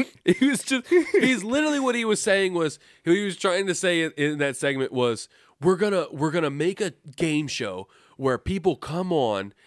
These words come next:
Speaker 2: and they put, they, they make a eight thousand to one, uh, bet
Speaker 1: let's see if it
Speaker 2: on,
Speaker 1: hits.
Speaker 2: on a sixteen leg parlay.
Speaker 1: If not, you're
Speaker 2: And if
Speaker 1: walking the
Speaker 2: it,
Speaker 1: plank.
Speaker 2: and if it hits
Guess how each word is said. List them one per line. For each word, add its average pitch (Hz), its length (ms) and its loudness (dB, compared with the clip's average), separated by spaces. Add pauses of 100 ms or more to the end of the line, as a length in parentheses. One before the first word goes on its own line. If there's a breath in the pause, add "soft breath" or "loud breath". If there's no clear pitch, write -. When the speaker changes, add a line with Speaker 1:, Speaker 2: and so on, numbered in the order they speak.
(260 soft breath)
Speaker 2:
and 151 200 -2
they 135 140 0
put, 156 440 0 (380)
they, 143 320 0
they 143 220 -2
make 139 320 -4
a 123 140 -4 (340)
eight 202 300 -2 (260)
thousand 208 720 0
to 196 80 4
one, 147 600 2 (640)
uh, 131 420 0
bet 123 460 0
Speaker 1:
let's 170 180 -2
see 190 180 0
if 214 120 2
it 208 80 6
Speaker 2:
on, 160 80 4
Speaker 1:
hits. 156 280 0
Speaker 2:
on 156 200 4
a 127 80 0
sixteen - 800 -2
leg 202 400 0
parlay. 147 640 2
Speaker 1:
If 170 180 2
not, 170 380 4
you're 160 140 4
Speaker 2:
And 190 120 6
if - 60 8
Speaker 1:
walking 180 220 2
the 208 40 4
Speaker 2:
it, 190 80 0
Speaker 1:
plank. 165 540 0
Speaker 2:
and 170 200 4
if 165 220 0
it 165 160 0
hits - 520 0